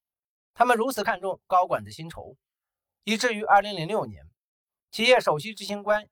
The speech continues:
因八百三十万美元的平均薪酬被列入标准普尔指数。虽然这个数字比大多数人的收入多出许多倍，但比起女子高尔夫球明星米歇尔·魏一千两百万美元，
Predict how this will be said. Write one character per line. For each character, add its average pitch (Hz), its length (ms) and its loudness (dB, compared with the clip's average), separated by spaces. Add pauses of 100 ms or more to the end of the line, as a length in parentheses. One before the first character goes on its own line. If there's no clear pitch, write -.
因 196 180 -4
八 220 200 6
百 135 120 2
三 214 200 -4
十 170 80 -6
万 156 160 0
美 117 100 -10
元 95 160 -20
的 127 80 -10
平 139 240 -14
均 196 140 -6
薪 196 180 -12
酬 - 260 -14 (440)
被 202 180 2
列 220 140 4
入 180 280 -2
标 180 200 4
准 123 160 -12
普 120 140 -6
尔 104 180 0
指 - 180 -20
数。 107 180 -20 (1160)
虽 254 140 6
然 247 100 6
这 262 80 -2
个 233 60 0
数 214 200 -4
字 190 160 -6
比 151 200 -8
大 185 160 4
多 175 120 -8
数 170 120 -14
人 143 80 -14
的 139 80 -8
收 170 180 -8
入 175 240 -10 (140)
多 190 180 -2
出 185 240 -6
许 - 160 -20
多 113 180 -6
倍， 147 200 -2 (640)
但 226 200 6
比 208 120 -4
起 170 240 -2
女 175 180 -4
子 170 140 -6
高 175 80 6
尔 165 160 6
夫 175 100 -18
球 147 160 -6
明 135 220 -12
星 175 320 -12
米 147 240 -6
歇 214 140 2
尔· 139 180 4
魏 160 240 -6 (1120)
一 214 160 0
千 208 220 2
两 151 180 4
百 190 120 4
万 131 160 -2
美 95 140 -12
元， 76 160 -20